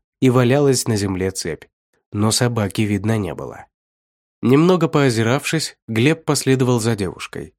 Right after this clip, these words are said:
Внутри было темно и сыро. Очаг, выкопанный в земле посреди просторной комнаты, вычищен и пуст.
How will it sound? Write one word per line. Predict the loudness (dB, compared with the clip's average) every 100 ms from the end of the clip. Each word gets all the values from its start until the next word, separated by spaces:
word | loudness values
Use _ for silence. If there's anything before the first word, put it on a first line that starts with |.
| _ _ _ -6
Внутри | -2 0 0 0 0
было | 0 0 0
темно | -2 0 0 0
и |
сыро. | -2 -2 -4 -8 -14 _ _ _
Очаг, | -2 0 0 0 -4 -6
выкопанный | 0 2 2 0 0 2 0
в | 0
земле | 0 2 2 0
посреди | -2 -2 -2 -2
просторной | 0 -2 -2 -2 0 -2 -2
комнаты, | 0 0 0 -2 -4 -4
вычищен | -2 -2 0 -2 0 0 -2
и |
пуст. | -4 -8 -10 -16